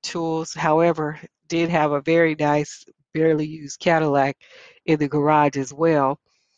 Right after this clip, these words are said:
But that's just the kinda guy he was back then. So when you're raised by a person who isn't caught up on what they have,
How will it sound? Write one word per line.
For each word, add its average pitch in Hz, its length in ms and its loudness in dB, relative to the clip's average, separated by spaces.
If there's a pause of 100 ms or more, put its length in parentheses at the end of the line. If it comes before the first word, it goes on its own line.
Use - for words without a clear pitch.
(240)
But 170 140 2
that's 185 320 4
just 170 220 -4
the 156 80 -8
kinda 156 320 -2
guy 147 300 2
he 151 200 -8
was 151 640 -2 (1300)
back 156 320 2
then. 190 380 4
So 160 360 2
when 160 200 -6
you're 151 140 -6
raised 220 420 0
by 151 520 2 (340)
a 165 140 0
person 180 600 -4
who 175 240 -8
isn't 165 380 -6
caught 160 340 0
up 160 220 0 (520)
on 160 220 2
what 160 220 0
they 143 220 -2
have, 147 640 -2